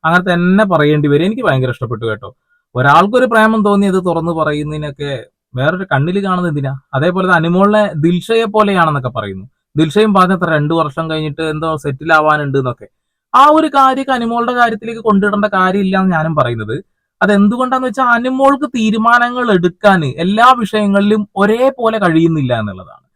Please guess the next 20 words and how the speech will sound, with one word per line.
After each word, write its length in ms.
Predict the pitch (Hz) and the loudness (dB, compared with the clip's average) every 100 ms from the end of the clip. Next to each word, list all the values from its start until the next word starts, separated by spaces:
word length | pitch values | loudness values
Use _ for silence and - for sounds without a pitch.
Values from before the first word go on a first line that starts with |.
| _ _ | _ _
ഇപ്പൊ 160 | 143 160 | -4 2
അവിടുത്തെ 240 | 180 180 | 2 4
അടുക്കള 400 | 190 170 180 214 | 2 2 0 2
വിഷയങ്ങളൊക്കെ 640 | 220 220 233 226 226 202 202 | 2 2 -2 -2 0 0 -2
കൃത്യമായിട്ട് 640 | 180 - 196 185 175 170 | -8 -6 -2 0 2 0
പറയാൻ 360 | 175 151 160 156 | 0 0 0 0
കഴിയുന്നുണ്ട്. 560 | 135 139 127 113 123 - | 2 2 0 -4 -8 -10
പിന്നെ 380 | _ - 160 185 | _ -6 0 2
ഒരുപാട് 320 | 180 185 185 | 4 2 2
സാമ്പത്തിക 480 | 185 180 175 185 190 | 2 2 2 -2 -2
പ്രശ്നങ്ങളെ 400 | 185 - 175 180 | -6 -4 -2 -2
കുറിച്ചിട്ടും 480 | 175 156 156 160 127 | -4 -4 -2 -2 0
വീട്ടിലത്തെ 360 | 151 151 - 175 | -4 -4 -4 0
കാര്യങ്ങളെ 300 | 165 165 175 | 0 0 -4
കുറിച്ചിട്ടൊക്കെ 400 | 170 156 185 202 208 | -4 -8 -10 -4 0
പറയുന്നത് 320 | 196 226 254 | 2 2 2
നല്ല 160 | 254 | 0
ക്ലാരിഫിക്കേഷൻ 720 | 254 214 202 196 196 214 202 143 | 2 4 2 0 -2 -4 -2 -4
ഉണ്ട്. 160 | 95 - _ _ - 240 | -6 -16 _ _ -4 -2
പക്ഷെ 300 | - 240 | -2 -6